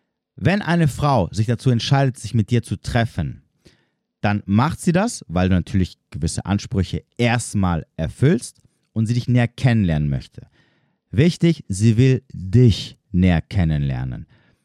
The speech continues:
Nicht irgendeine Location oder sonst irgendwas dergleichen. Das heißt also,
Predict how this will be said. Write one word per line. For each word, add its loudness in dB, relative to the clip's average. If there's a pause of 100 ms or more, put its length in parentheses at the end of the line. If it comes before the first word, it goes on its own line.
(180)
Nicht 2
irgendeine 4
Location 2 (560)
oder 2 (120)
sonst 0
irgendwas -2
dergleichen. -8
Das -4
heißt 0
also, -2